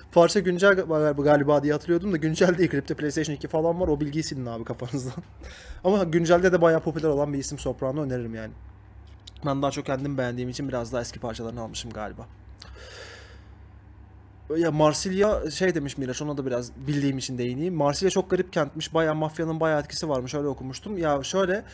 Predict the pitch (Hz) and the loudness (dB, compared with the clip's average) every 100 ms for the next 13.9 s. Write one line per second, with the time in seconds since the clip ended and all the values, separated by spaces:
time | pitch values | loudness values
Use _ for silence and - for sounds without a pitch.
0 | - - - - - - - - - - | -20 -20 -20 -20 -20 -20 -20 -20 -10 -4
1 | 151 - 170 180 226 208 165 175 202 196 | -4 0 0 2 0 2 2 2 0 0
2 | 208 220 196 220 214 156 131 139 120 131 | -4 -4 0 0 0 -4 -4 -8 -8 -8
3 | 131 117 117 117 113 - 208 226 120 - | -4 -2 -2 -4 -8 -10 -8 -6 -8 -10
4 | - 143 135 139 139 131 139 131 139 139 | -10 -6 -4 2 4 4 -4 -4 -4 -4
5 | 135 190 135 139 135 135 135 131 - - | -4 -6 -4 -4 -2 -4 -6 -10 -16 -18
6 | - - 151 151 151 226 226 226 233 180 | -20 -6 0 0 0 0 0 0 -4 0
7 | 233 - - 165 156 156 185 220 202 165 | 0 0 -6 -2 2 6 6 4 2 2
8 | 180 180 233 208 226 202 214 165 - 233 | 2 2 0 -4 -4 -4 -4 -8 -4 -2
9 | 214 226 - 220 208 220 214 240 208 202 | -2 -4 -2 -2 0 -2 0 -2 -2 -2
10 | 214 214 151 156 156 160 - 156 196 208 | -2 -2 0 0 0 -2 -6 -2 0 0
11 | 208 208 202 214 202 180 180 190 185 180 | -2 -4 -4 -4 -6 -2 0 0 -2 -2
12 | 226 220 180 - 175 180 175 185 180 226 | -2 -2 -4 -4 -4 -4 -4 -2 -2 -4
13 | 240 180 160 131 120 117 117 107 | -2 -4 -2 -4 -4 -6 -10 -14